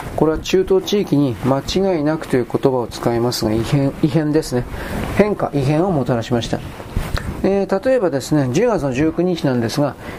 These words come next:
イエメンの、イエメンというのはですね、えっとね、紅海、えー、紅の海か。紅海の、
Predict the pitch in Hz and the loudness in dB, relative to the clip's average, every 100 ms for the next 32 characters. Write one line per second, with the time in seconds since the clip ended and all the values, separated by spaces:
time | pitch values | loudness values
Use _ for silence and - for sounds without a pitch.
0 | - 160 190 254 247 180 147 160 139 - | -2 2 4 4 2 2 4 2 0 0
1 | 147 214 247 180 160 139 131 127 117 117 | 2 4 2 2 2 2 2 0 0 0
2 | 139 123 123 117 - 123 120 120 - - | 0 2 2 0 0 2 2 0 -6 -14
3 | - - - - - - - 277 262 139 | -14 -12 -12 -14 -16 -4 0 2 2 -2
4 | - - 135 131 131 - - - - - | -2 -2 0 2 0 -2 -4 -8 -10 -10
5 | - 165 202 208 202 196 185 196 160 - | 2 4 4 2 2 2 4 2 2 -4
6 | - - - - - - - 220 220 156 | -8 -12 -14 -12 -12 0 4 4 2 0
7 | 269 - - | 0 0 -2